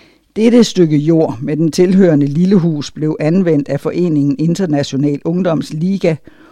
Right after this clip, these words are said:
under ledelse af journalisten og redaktøren Axel Pille. Både Kirstine Skrøder, som ejede grunden, og Axel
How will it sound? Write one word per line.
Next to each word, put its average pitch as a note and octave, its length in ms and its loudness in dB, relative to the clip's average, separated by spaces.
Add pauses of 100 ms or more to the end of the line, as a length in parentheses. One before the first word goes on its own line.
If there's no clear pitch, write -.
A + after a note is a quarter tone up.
(140)
under F3 220 0
ledelse D#3 480 -2
af C#3+ 180 -4
journalisten D3 580 -2
og C3 60 -2
redaktøren C#3+ 640 -2
Axel C#3+ 400 -4
Pille. G#3 400 0 (1400)
Både G3 240 2
Kirstine E3 540 0
Skrøder, F3+ 800 2
som - 400 -10 (220)
ejede E3 320 4
grunden, D#3+ 460 -2 (560)
og D3+ 320 0
Axel D#3+ 360 -6